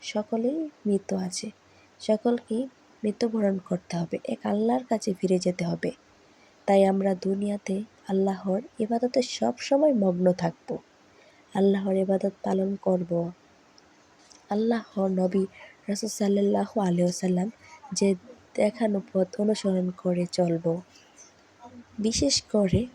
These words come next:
ফজরের নামাজের গুরুত্বটা বেশি দেব, কারণ ফজরের সময় থেকেই দিনের শুরু হয়,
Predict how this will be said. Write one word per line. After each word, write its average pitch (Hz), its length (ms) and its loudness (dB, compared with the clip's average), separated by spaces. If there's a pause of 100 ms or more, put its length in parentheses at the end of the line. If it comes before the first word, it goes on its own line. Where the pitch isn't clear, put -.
(140)
ফজরের 247 600 4
নামাজের 202 560 0 (240)
গুরুত্বটা 190 520 2 (240)
বেশি 196 300 0
দেব, 175 200 -4 (720)
কারণ 214 300 0 (520)
ফজরের 233 540 4 (220)
সময় 208 400 -4
থেকেই 214 400 -4 (240)
দিনের 190 320 -2 (100)
শুরু 185 280 0
হয়, 175 280 -4